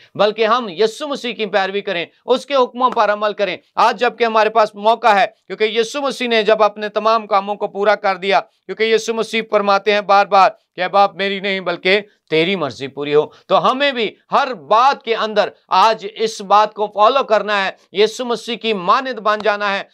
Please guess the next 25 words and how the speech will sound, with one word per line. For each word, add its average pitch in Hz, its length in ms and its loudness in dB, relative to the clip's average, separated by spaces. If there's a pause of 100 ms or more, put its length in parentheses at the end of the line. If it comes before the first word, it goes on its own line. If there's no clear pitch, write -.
(120)
अपने 202 280 -2
आप 220 160 0
को 220 100 -2
हलीम 214 520 -2
कर 208 200 2
लेना 208 280 0
है, 202 200 -2 (160)
अपने 196 220 -4
आप 208 120 -2
को 202 100 -2
आजिज 190 480 0
कर 202 200 -2
लेना 208 260 -2
है, 196 200 0 (160)
अपने 190 260 0
आप 214 440 4
को 214 340 0 (280)
बिल्कुल 220 760 0
यस्सु 190 380 -6
की 151 160 -12
मानद 131 340 -6
कर 107 100 -14
देना, 92 340 -18 (380)
क्योंकि 135 200 0
ये 127 340 0